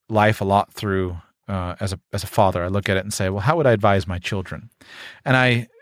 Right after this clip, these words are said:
as I drive around, sometimes I see children at bus stops, and I, I look and I just observe that, that the vast majority of them usually, as they're standing at the bus stop, have their neck down,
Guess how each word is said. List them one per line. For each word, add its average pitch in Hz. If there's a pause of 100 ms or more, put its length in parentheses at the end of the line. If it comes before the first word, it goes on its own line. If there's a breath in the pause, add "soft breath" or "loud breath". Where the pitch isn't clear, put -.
(100)
as 127
I 123
drive 131
around, 120
sometimes 107
I 104
see 110 (300)
children 110
at 92
bus 107
stops, - (360 loud breath)
and 127
I, 113
I 110
look 117
and 107
I 107
just 104
observe 104
that, 92 (960)
that 104
the 107
vast 117
majority 110
of 95
them 95
usually, 98 (460 loud breath)
as 104
they're 107
standing 113
at 101
the 104
bus 123
stop, 107
have 98
their 107
neck 160
down, 80